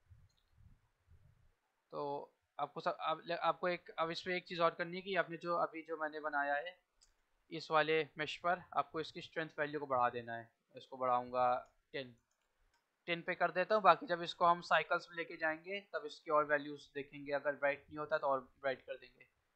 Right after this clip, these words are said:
वापस अपने layout mode पे आ जाते हैं, आपको Z दबाना है और solid mode पर, ओ, layout mode पर आ जा-, mode पर आ जाते हैं और Alt H और जाते हैं material preview पर। तो देख सकते हैं हमारे दोनों mesh बन चुके हैं।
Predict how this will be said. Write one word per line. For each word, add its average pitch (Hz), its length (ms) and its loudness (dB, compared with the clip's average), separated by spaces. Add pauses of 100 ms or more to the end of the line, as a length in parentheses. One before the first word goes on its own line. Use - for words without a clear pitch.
(520)
वापस 170 260 4
अपने 180 140 -4
layout 175 380 6
mode 175 260 -2
पे 175 60 2
आ 165 100 8
जाते 170 300 2
हैं, 196 300 -4
आपको 147 240 -4
Z 151 140 -8
दबाना 156 340 0
है 185 240 -6 (160)
और 135 400 -6 (800)
solid 127 480 -4
mode 120 120 -4
पर, - 380 -20
ओ, 120 240 -10 (640)
layout 147 320 4
mode 151 220 -2
पर 160 80 0
आ 151 80 2
जा-, 143 140 -8
mode 151 240 0
पर 156 120 2
आ 151 80 6
जाते 151 260 0
हैं 175 100 -10 (1120)
और - 220 -6
Alt 160 340 4
H - 140 -10 (560)
और 139 100 -2
जाते 139 280 0
हैं 151 60 -4
material 143 360 -6
preview 123 280 -10
पर। 127 180 -12
तो - 340 -20
देख 135 100 -12
सकते 147 240 -6
हैं 160 60 0
हमारे 143 220 0
दोनों 139 280 -4
mesh 139 180 -4
बन 139 140 -4
चुके 151 220 -6
हैं। 175 200 -8